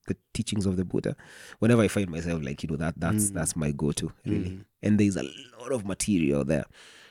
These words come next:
Speaker 1: Technology is an amazing thing because, like, now you, you can have a teacher that whose discourses
Speaker 2: You can,
Speaker 1: you
Speaker 2: mm.
Speaker 1: listen to, and it's, like, hours and hours and hours and hours.
Speaker 2: Mm.
Speaker 1: So a lot of my, my, my listening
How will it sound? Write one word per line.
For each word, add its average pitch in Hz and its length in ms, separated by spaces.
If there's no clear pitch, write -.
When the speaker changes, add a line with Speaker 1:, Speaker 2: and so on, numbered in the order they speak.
Speaker 1:
Technology 101 460
is 76 80
an 76 80
amazing 80 440
thing 78 340
because, 90 200
like, 78 160
now 87 100
you, 71 180
you - 100
can 80 140
have 87 180
a 107 60
teacher - 420
that - 320
whose 87 240
discourses 95 840
Speaker 2:
You 90 60
can, 98 300
Speaker 1:
you 90 80
Speaker 2:
mm. 85 180
Speaker 1:
listen 90 380
to, 82 140
and 73 240
it's, - 220
like, - 300
hours 82 300
and 73 200
hours 76 260
and 76 180
hours 76 240
and 71 140
hours. 85 300
Speaker 2:
Mm. 95 420
Speaker 1:
So 123 120
a - 20
lot 120 160
of 95 220
my, 92 220
my, 92 300
my 90 180
listening 82 580